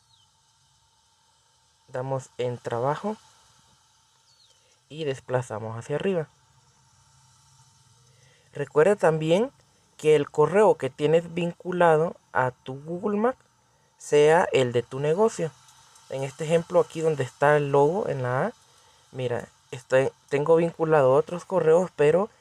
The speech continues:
el que está vinculado con el que creé, eh, mi punto de negocio en el mapa fue con el Johnny Gutiérrez,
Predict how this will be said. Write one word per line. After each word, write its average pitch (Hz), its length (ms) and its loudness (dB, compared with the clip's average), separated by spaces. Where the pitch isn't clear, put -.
el 127 120 -12
que - 100 -10
está 135 220 0
vinculado 160 580 0
con 127 260 -6
el 123 140 -4
que 120 160 -10
creé, 131 480 -2
eh, 120 440 -2
mi 123 140 -4
punto 156 560 2
de 135 280 0
negocio 135 500 0
en 123 120 -2
el 123 140 -4
mapa 175 420 -2
fue 139 200 0
con 139 300 -8
el 139 220 -6
Johnny 139 240 -2
Gutiérrez, 127 540 -6